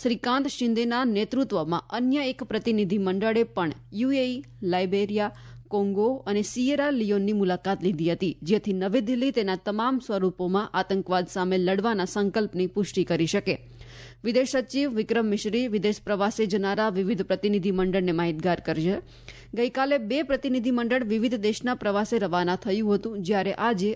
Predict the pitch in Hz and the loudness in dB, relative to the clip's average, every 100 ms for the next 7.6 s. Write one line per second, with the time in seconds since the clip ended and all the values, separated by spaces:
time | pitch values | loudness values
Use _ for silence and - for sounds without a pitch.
0 | - 196 190 196 196 220 196 175 175 175 | -2 0 2 2 0 2 2 2 2 2
1 | 175 170 220 247 233 185 147 175 202 - | 0 0 -2 0 0 0 -2 -4 -2 -2
2 | 185 - - - - - - - 247 285 | -2 -4 -16 -20 -18 -18 -10 -6 -2 2
3 | 302 285 330 285 277 277 294 285 262 262 | 2 0 0 0 2 2 2 2 0 2
4 | 277 226 240 247 254 233 - 269 262 226 | 2 2 0 0 0 -2 -2 -2 0 0
5 | 226 202 190 247 262 269 254 262 233 202 | 0 2 0 0 0 0 0 0 -2 -2
6 | 254 214 - 233 240 254 226 208 226 240 | -2 -2 0 2 2 -2 -4 0 2 2
7 | 208 185 214 202 233 | 0 -2 -2 0 0